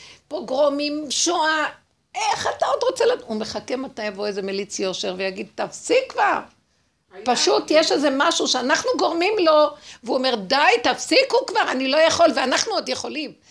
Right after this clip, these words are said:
Speaker 1: המשוגע הזה עוד יכול, אני לא רוצה להיות יכולה. לא יכולה כלום. ואם התכונה תצא, "זה תכונה, זה שלך, לא שלי. אני מח-, ממליכה אותך,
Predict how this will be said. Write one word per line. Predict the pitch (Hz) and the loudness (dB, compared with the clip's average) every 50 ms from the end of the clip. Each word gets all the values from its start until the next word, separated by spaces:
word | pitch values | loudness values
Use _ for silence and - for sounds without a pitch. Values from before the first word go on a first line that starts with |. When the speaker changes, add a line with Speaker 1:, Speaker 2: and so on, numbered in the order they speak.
| - - | -20 -10
Speaker 1:
המשוגע | - - 247 262 247 - - 269 208 262 269 | -4 0 0 2 2 0 0 0 0 2 2
הזה | 311 311 320 349 | 2 2 2 0
עוד | 294 226 247 | 0 0 0
יכול, | 247 - - 254 - - | -2 0 0 -2 -2 -2
אני | 196 208 214 214 | -4 -6 -6 -6
לא | 208 | -6
רוצה | 196 - 214 - - | -6 -8 -10 -12 -12
להיות | 180 170 165 - | -12 -12 -12 -14
יכולה. | - - - - 160 147 - _ _ _ _ _ _ _ _ | -18 -20 -20 -20 -20 -20 -20 _ _ _ _ _ _ _ _
לא | 214 247 | 0 2
יכולה | 320 320 - - 240 220 214 | 2 2 2 -2 -4 -4 -4
כלום. | - - 208 180 151 147 - - - - - | -6 -8 -10 -10 -10 -10 -14 -20 -20 -14 -8
ואם | 185 233 294 359 381 | -4 -2 -2 0 0
התכונה | 370 320 - - - - 269 254 269 294 294 | -2 -2 -4 -4 -6 -4 -2 -2 -2 -2 -2
תצא, | 254 233 - - 320 370 | -2 -2 -2 -2 -2 -2
"זה | 330 - 233 | -4 -6 -6
תכונה, | 208 - - - 226 220 254 311 381 | -8 -8 -10 -8 -8 -6 -6 -6 -6
זה | 285 247 | -6 -6
שלך, | - - - 196 196 - - - 277 | -6 -6 -6 -6 -8 -10 -10 -10 -8
לא | 247 - 214 | -8 -10 -10
שלי. | - - - 196 170 - - | -10 -10 -10 -10 -10 -10 -10
אני | 180 185 | -12 -12
מח-, | 190 185 175 - - - - - | -12 -12 -14 -16 -20 -20 -20 -16
ממליכה | - 180 180 165 170 - - 240 | -14 -14 -12 -10 -12 -10 -8 -8
אותך, | 247 240 - - - - | -8 -8 -8 -12 -18 -18